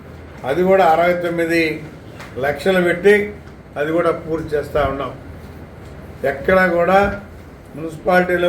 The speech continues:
కూడా అభివృద్ధి ఆగకూడదు, అన్ని రకాలుగా చేయాలనే కాన్సెప్ట్ మన ముఖ్యమంత్రిలో ఉంది. కాబట్టి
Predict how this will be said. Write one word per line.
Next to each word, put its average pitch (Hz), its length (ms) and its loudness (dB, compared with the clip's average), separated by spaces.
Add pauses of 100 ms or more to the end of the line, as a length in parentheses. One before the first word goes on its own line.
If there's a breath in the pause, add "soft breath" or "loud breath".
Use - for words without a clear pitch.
కూడా 175 220 6 (800)
అభివృద్ధి 180 420 0 (140)
ఆగకూడదు, 165 580 2 (1040)
అన్ని 165 300 -2
రకాలుగా 165 440 2 (120)
చేయాలనే 156 520 2
కాన్సెప్ట్ 156 500 -2 (680)
మన 131 100 -8 (120)
ముఖ్యమంత్రిలో 151 640 0 (100)
ఉంది. 170 240 4 (600)
కాబట్టి 151 460 0